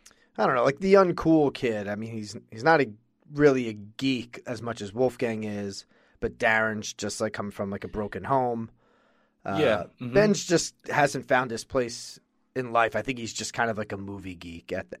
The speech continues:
Speaker 1: at this point in this, uh, in this
Speaker 2: Sci-fi
Speaker 1: film.
Speaker 2: geek, yeah. He's watching
Speaker 1: Yeah.
Speaker 2: War of the Worlds. He loves the comic books. He saves them.
Speaker 1: Yeah, and that could be why, uh,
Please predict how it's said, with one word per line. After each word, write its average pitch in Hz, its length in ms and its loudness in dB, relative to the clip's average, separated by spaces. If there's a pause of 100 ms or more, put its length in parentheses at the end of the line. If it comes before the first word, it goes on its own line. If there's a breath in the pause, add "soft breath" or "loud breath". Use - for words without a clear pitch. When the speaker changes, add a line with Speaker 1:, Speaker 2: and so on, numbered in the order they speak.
Speaker 1:
at 90 200 -10
this 98 180 -10
point 87 380 -12
in 85 200 -14
this, 85 320 -12
uh, 82 300 -10 (800)
in - 100 -6
this - 140 -10
Speaker 2:
Sci-fi 147 440 6
Speaker 1:
film. 120 80 0
Speaker 2:
geek, 135 280 -2
yeah. 104 320 6
He's 95 180 -8
watching 117 360 6
Speaker 1:
Yeah. 107 40 0
Speaker 2:
War 110 200 4
of 104 40 0
the 101 60 0
Worlds. 127 560 4
He 113 140 0
loves 110 300 4
the 107 60 0
comic 143 400 2
books. 120 500 2
He 104 80 -6
saves 127 420 2
them. 127 380 0 (380)
Speaker 1:
Yeah, 139 640 8
and 135 160 0
that 180 180 6
could 156 140 2
be 127 140 2
why, 123 440 6
uh, 120 420 4